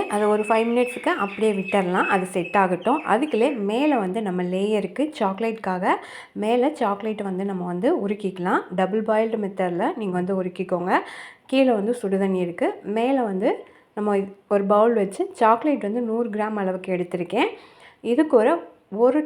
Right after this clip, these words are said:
டேபிள் ஸ்பூன் அளவுக்கு வந்து நான் வந்து தேங்காய் எண்ணெய் சேர்த்திக்கிறேன். இது எல்லாத்தையும் நல்லா வந்து மிக்ஸ் பண்ணி விட்டு, நல்லா கரைஞ்சதுக்கப்புறமா இதை வந்து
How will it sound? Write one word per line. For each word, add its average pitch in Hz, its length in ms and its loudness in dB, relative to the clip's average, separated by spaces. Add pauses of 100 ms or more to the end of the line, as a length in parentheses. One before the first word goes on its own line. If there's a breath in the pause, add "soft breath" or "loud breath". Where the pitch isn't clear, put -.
(100)
டேபிள் 277 340 4
ஸ்பூன் 220 320 -4
அளவுக்கு 196 340 -2
வந்து 185 180 0
நான் 208 200 -2
வந்து 220 160 -4 (140)
தேங்காய் 240 340 2
எண்ணெய் 190 200 -4
சேர்த்திக்கிறேன். 175 560 -4 (3000)
இது 247 200 6 (100)
எல்லாத்தையும் 277 520 4 (140)
நல்லா 240 300 4 (100)
வந்து 220 200 2 (800 loud breath)
மிக்ஸ் 240 340 0
பண்ணி 220 260 2
விட்டு, 202 240 0 (160)
நல்லா 220 220 0 (100)
கரைஞ்சதுக்கப்புறமா 208 840 0 (220)
இதை 196 140 -2
வந்து 190 260 0